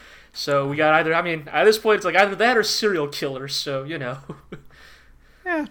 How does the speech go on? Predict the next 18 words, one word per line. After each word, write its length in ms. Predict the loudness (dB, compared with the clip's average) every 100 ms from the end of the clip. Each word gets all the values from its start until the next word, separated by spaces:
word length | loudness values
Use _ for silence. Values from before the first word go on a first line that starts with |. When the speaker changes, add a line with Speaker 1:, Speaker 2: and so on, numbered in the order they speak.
| -6
Speaker 2:
it, 220 | -8 -8
a 240 | -12 -10 -10
little 300 | -8 -10 -8
bit 140 | -10
of 80 | -10
both. 340 | -10 -10 -12
Um, 440 | -8 -8 -8 -12 -16 _ _ _ _ -16 -16 _ _ _ _ _ _ _ _ _ _ _ _ _
all 80 | 2
right. 240 | 4 2 -2 -20 _ -20 -20 -20 _ _ _ _ -4
So, 500 | 4 6 8 8 6
um, 540 | 8 8 8 6 4
I 100 | 0
think 320 | -4 -6 -4
that's 200 | -2 -2
gonna 180 | 0 -2
do 220 | 2 2
it 140 | 0 -2
then. 340 | -4 -4 -6